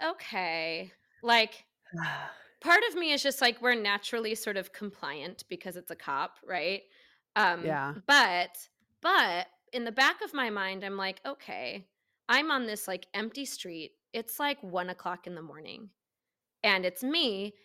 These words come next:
Speaker 1: and not just one cop, but he has his partner with him." Like,
Speaker 2: Oh.
Speaker 1: uh, in all reality, t-, take off the uniforms, it's two men and a woman on an empty, dark street.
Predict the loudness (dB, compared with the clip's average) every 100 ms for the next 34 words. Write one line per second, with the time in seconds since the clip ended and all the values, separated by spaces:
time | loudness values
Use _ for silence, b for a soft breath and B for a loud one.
0 | b 4 4 4 2 0 -4 -2 -2 -4
1 | -4 -2 -2 0 0 0 -4 -4 -2 -4
2 | -6 -10 -4 -4 -2 -4 -4 -6 -6 -12
3 | -14 _ _ _ _ _ _ 2 2 2
4 | -4 -6 -10 _ _ -18 -6 2 4 6
5 | 6 6 6 6 6 4 2 0 -2 -8
6 | -20 -20 -6 0 2 4 2 0 -4 -2
7 | -2 -2 0 -2 -4 -6 -6 -2 -2 -2
8 | 0 2 2 0 -4 -2 -2 -2 -4 -8
9 | -4 -2 -2 -2 -4 -6 b b b 2
10 | 2 2 2 2 2 2 2 2 -4 -2
11 | -2 -2 -8